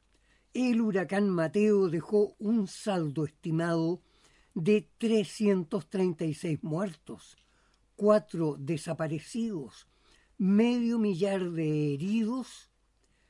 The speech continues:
y varios millones de desamparados. Algunas versiones hablan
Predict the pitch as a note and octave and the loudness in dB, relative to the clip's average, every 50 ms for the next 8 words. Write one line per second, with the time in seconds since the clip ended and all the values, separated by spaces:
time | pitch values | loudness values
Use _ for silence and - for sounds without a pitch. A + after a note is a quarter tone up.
0 | _ _ _ - - E3 E3 E3+ E3+ D#3+ F3+ F3+ F3 F3+ D#3+ F3+ F3 D3+ D#3 F3 | _ _ _ -8 -4 0 2 2 2 2 2 2 2 2 2 2 0 2 2 0
1 | F3 F#3+ F3 F3 G#3 G3 F#3 E3+ E3 E3+ D#3 - - - _ _ _ _ - D3+ | 0 0 2 4 4 4 6 4 2 0 -2 -4 -10 -20 _ _ _ _ -6 0
2 | E3 F#3 F3 D3 D#3 C#3+ C#3 C3 F#3+ G3 G#3 F#3+ - - - D3+ C3+ D3 D#3 D3+ | 2 2 2 2 -2 -6 -2 2 4 4 4 2 -2 -6 -6 -4 -4 -2 -2 -4
3 | - - D#3+ D3+ C#3+ C3+ A#2 A#2 A#2 A2+ A#2 A#2 - - - - _ _ _ _ | -4 -4 -6 -4 -4 -6 -6 -8 -10 -10 -12 -14 -16 -18 -20 -20 _ _ _ _
4 | _ _ _ _ _ _ _ _ _ _ _ _ _ _ _ _ _ _ _ _ | _ _ _ _ _ _ _ _ _ _ _ _ _ _ _ _ _ _ _ _
5 | _ _ _ _ _ _ - G3+ G#3+ A3 G3+ A3+ B3+ B3 A#3 D#3+ D#3+ D#3+ C#3+ - | _ _ _ _ _ _ -2 0 0 2 2 0 0 0 0 0 0 -2 -4 0
6 | - G3+ F#3+ F#3+ F3+ D3+ - F#3+ F3 F3 E3 F3 F3+ F3+ F3 D#3+ | 0 2 2 2 0 0 -2 -2 -2 -2 0 0 0 -2 -2 -4